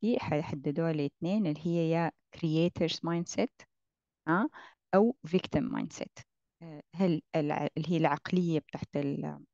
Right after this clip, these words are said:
آه، الضحية. أوكي، أنا هل عقليتي عقلية ضحية، وأنا دايمًا مغلوب على أمري، وأنا دايمًا مفعول به، ولا أنا كرييتر،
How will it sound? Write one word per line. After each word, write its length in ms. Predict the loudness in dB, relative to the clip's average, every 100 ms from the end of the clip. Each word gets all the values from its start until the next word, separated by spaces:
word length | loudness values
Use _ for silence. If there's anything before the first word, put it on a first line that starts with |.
| _ _ _ _ _ _ _ _ _ -4
آه، 300 | -2 -4 -8 _ _ _ _ _ _ -16
الضحية. 1300 | -14 -14 -14 -14 -14 -16 -18 -10 -6 2 4 4 2 _ _ _ _ _ _ -4
أوكي، 180 | 0 0
أنا 200 | 2 4
هل 200 | 4 4
عقليتي 640 | 2 -2 -4 -6 _ -4 0
عقلية 400 | -2 0 -2 -2 -6
ضحية، 440 | -6 -2 0 0
وأنا 360 | 0 0 2 2
دايمًا 360 | 2 2 2 0
مغلوب 440 | -2 -4 -6 -2
على 180 | 0 0
أمري، 480 | -2 -2 -2 0 0
وأنا 320 | 0 2 2
دايمًا 360 | 2 0 0
مفعول 460 | 0 -2 -4 -2 -2
به، 420 | -2 -2 0 2
ولا 560 | 2 2 0 0 0 0 0
أنا 200 | 0 0
كرييتر، 640 | -4 -2 0 0 0 -6